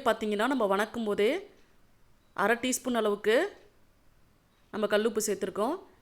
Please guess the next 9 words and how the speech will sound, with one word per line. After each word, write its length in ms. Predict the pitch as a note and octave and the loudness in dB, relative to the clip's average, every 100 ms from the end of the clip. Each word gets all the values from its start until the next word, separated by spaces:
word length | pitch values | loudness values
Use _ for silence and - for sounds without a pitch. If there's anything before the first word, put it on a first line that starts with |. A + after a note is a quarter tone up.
| _ | _
இப்போ 120 | G#3 | -2
அது 60 | G3 G#3+ | -2 0
கூடவே 360 | B3 A3+ G#3+ C#4+ F#4+ - - - G#3 | 2 4 4 2 0 -10 -20 -4 -4
அரை 120 | G#3+ | 0
டீஸ்பூன் 340 | B3 - B3 A3 | -2 -2 -2 0
அளவுக்கு 280 | G#3 G#3 A#3 | 0 0 -2
நான் 100 | A3 | 0
கல்லுப்பு 280 | G3+ G3+ G3 | -2 -2 -4
சேர்த்துக்கிறேன். 420 | G3 F#3+ G3 C4 | -4 -4 -2 -2